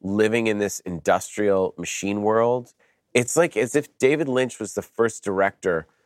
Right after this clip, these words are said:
that I saw that filmed the unconscious and the subconscious. You know, he wasn't saying, "This is what the movie's about." There's just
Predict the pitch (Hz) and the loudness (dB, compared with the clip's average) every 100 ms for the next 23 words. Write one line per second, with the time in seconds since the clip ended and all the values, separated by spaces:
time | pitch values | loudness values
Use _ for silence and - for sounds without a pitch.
0 | _ _ _ - 107 98 - _ _ - | _ _ _ 2 4 4 0 _ _ 0
1 | 101 127 139 - 87 73 71 - _ - | 2 4 2 -2 0 0 -2 -8 _ 2
2 | 95 - - - 131 117 110 110 101 - | 2 0 -10 -4 2 2 2 0 -4 -10
3 | _ - 73 101 95 _ 95 110 101 107 | _ -20 -8 -6 -6 _ -2 -2 -2 -2
4 | 113 - 123 - - 95 90 - 101 - | -2 -2 -4 -4 -6 -6 -4 0 0 -2
5 | 87 71 - - - - _ _ _ _ | -8 -8 -10 -16 -16 -20 _ _ _ _
6 | _ _ 104 104 104 107 117 120 117 - | _ _ 0 2 4 6 4 4 -4 2
7 | 110 104 95 104 - - 104 - 95 98 | 2 2 -2 -6 -8 -6 -6 -4 -4 -2
8 | 87 - - 101 90 78 - _ _ _ | -4 -8 0 4 4 2 -6 _ _ _
9 | _ - 107 95 - 110 95 | _ 0 2 0 -4 -4 -4